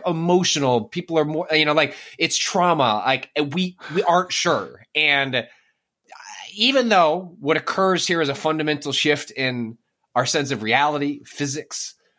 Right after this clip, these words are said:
gravity, the show still doesn't clearly answer, like, what's going on. And so I just, my, I just locked in and was like, "Okay, this is what's happening now."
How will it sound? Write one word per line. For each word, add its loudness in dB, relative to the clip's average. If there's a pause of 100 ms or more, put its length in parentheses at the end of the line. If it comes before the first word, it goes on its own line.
gravity, 0 (640)
the 0
show 2
still 0
doesn't -2
clearly -2
answer, -2
like, -8 (200)
what's -2
going -4
on. -2 (240)
And 0
so 2
I 2
just, -4 (540)
my, 0
I 2
just -2
locked 0
in -2
and -14
was -8
like, -4 (280)
"Okay, 0 (640)
this -4
is -4
what's -2
happening -2
now." -6